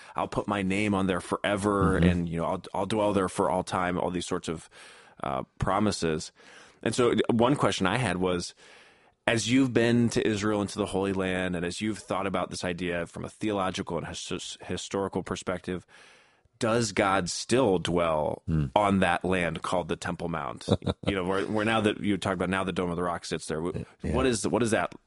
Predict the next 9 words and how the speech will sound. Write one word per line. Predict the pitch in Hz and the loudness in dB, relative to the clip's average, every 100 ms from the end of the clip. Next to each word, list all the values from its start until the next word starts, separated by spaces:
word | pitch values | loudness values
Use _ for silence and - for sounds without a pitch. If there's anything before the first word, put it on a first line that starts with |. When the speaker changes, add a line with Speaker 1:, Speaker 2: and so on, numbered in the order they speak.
| _ - - | _ -20 -4
Speaker 1:
like? | 98 107 - | 0 2 2
How | 101 | 0
can | 120 | 2
we | 110 | 2
interpret | 90 - 110 113 95 - | 2 0 -2 0 -2 -2
that? | 76 73 - - | -2 -2 -4 -6
Speaker 2:
Yeah. | - 76 69 - - _ - - - - - _ _ - | -4 -2 -2 -8 -20 _ -20 -20 -20 -20 -20 _ _ 0
Uh, | 87 85 | 4 4
<clears throat> | - | 6